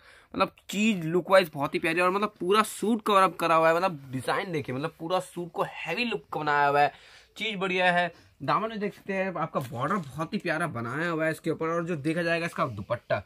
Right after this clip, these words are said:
मतलब दुपट्टा तो proper unique दुपट्टा मिलता है। मतलब ये creation के लिए आपको textile mall के अंदर आपको आना ही पड़ेगा, वहीं से आपको design से आपको pattern देखने को मिल जाएंगे।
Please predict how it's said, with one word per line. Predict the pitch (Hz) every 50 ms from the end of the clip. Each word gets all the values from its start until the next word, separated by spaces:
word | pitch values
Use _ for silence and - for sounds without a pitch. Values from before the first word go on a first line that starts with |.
| _ - - - - _ _ -
मतलब | 160 170 185 160
दुपट्टा | 143 160 - 180 175 - - _ - 214 214
तो | 214 - 220 208
proper | - - 196 185 - - _ - 240 214
unique | 170 139 135 127 160 208 220 170
दुपट्टा | 143 165 - 180 165 - - 190
मिलता | 185 180 175 170 190 185
है। | 190
मतलब | 202 208 220 180 143 131
ये | 156 185 226 233
creation | 233 233 208 202 196 - - 202 196 190
के | 202 196
लिए | 185 185 190 190 202
आपको | - 185 - - - 208
textile | 202 - 175 180 - - 220 196 196
mall | 190 180 180 175
के | - 196
अंदर | 175 165 160 185 175
आपको | 170 165 - - 190
आना | 170 - - 135 139 147 165
ही | 185 190
पड़ेगा, | 185 180 165 160 170 185 185
वहीं | 156 120 107 120 170 208 202
से | 233
आपको | 208 185 185 - 190 165 143 135
design | 131 127 131 143 143 151
से | - 160
आपको | 151 - - 147 - - 151
pattern | 147 147 135 147 147
देखने | 143 139 139 147 147
को | 127
मिल | 104 107 135 151
जाएंगे। | 156 151 147 151 160